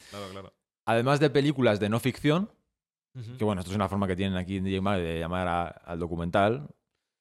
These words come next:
Speaker 1: Vale.
Speaker 2: se proyectarán varios vídeos musicales emblemáticos como el épico Weekender, eh, Blind Faith de Chasing Status, eh, Glue de Bicep y bueno.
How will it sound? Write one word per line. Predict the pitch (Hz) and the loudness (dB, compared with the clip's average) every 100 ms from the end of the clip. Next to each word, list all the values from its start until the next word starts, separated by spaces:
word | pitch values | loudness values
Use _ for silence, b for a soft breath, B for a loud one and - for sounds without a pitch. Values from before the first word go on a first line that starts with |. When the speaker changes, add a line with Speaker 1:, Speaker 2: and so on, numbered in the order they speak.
| _ _ - | _ _ -18
Speaker 1:
Vale. | 73 - 156 _ _ - _ _ - | -18 -18 -20 _ _ -20 _ _ -12
Speaker 2:
se | - 151 | 0 0
proyectarán | - 117 131 107 117 123 127 135 _ | 4 2 2 2 2 2 0 -4 _
varios | 110 117 113 | -2 -2 0
vídeos | 113 113 | -2 -4
musicales | 107 101 98 107 113 | -4 -6 -2 0 0
emblemáticos | 107 104 98 101 113 127 131 | 0 -2 0 -2 -2 -2 -2
como | 107 98 | -4 -4
el | 98 | -4
épico | 90 101 101 95 95 | -4 -4 -2 -2 -2
Weekender, | 101 101 113 117 123 123 123 120 - | -4 -2 -2 0 0 2 0 -4 -14
eh, | 101 95 92 90 87 82 80 80 80 80 | -8 -6 -6 -6 -6 -6 -6 -8 -8 -8
Blind | 92 95 90 | -2 -2 -2
Faith | - 113 113 117 104 | -2 0 2 2 0
de | 95 | -4
Chasing | 95 85 87 | -4 -6 -6
Status, | 85 107 104 113 113 113 - | -4 -4 -4 -4 -6 -6 -8
eh, | 95 87 85 85 | -8 -6 -2 0
Glue | 107 113 | 2 2
de | 95 | 0
Bicep | 90 104 117 113 - - | -2 -4 -4 -4 -2 -6
y | 85 78 73 | -6 -14 -14
bueno. | 78 62 | -16 -18